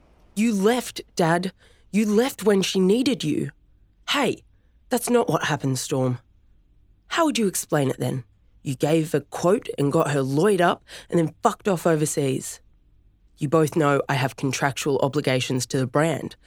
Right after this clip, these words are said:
I always have." "Obligations that you've broken now that Kaya got beaten up. She didn't need a high-powered lawyer, Dad. She needed you. Just like she didn't need hours out in the surf with you. She needed a mum. Maybe if she'd had a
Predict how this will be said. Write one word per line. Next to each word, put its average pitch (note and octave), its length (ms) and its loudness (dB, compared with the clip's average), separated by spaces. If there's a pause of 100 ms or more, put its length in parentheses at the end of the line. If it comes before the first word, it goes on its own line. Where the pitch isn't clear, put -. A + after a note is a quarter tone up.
(380)
I G3 80 2
always A3+ 300 4
have." - 500 -6 (760)
"Obligations A3+ 680 0
that F3+ 180 -2
you've D#3+ 180 -2
broken F#3+ 360 4
now D3+ 160 4
that - 140 0
Kaya G3+ 260 0
got G3 260 0
beaten A#3 240 4
up. B3 320 2 (420)
She C#4+ 180 -2
didn't D#4 240 0
need A3+ 340 4
a E3 60 0
high-powered G3+ 560 0
lawyer, G3 320 2
Dad. D#3 360 0 (300)
She - 180 -2
needed D4+ 320 0
you. A#3+ 300 -2 (1040)
Just C#4+ 160 -4
like D#4+ 160 -2
she - 160 -2
didn't C4 260 2
need A#3 200 2 (180)
hours A#3+ 360 4
out A#3+ 180 0
in G#3+ 80 4
the F#3+ 60 4
surf A#3 340 -2
with A#3 140 0
you. - 100 -4 (260)
She - 140 -2
needed D#4+ 260 2
a B3 40 6
mum. G#3+ 400 4 (440)
Maybe D4+ 220 4
if B3 80 -2
she'd G3+ 220 -2
had F#3 180 2
a E3 140 -2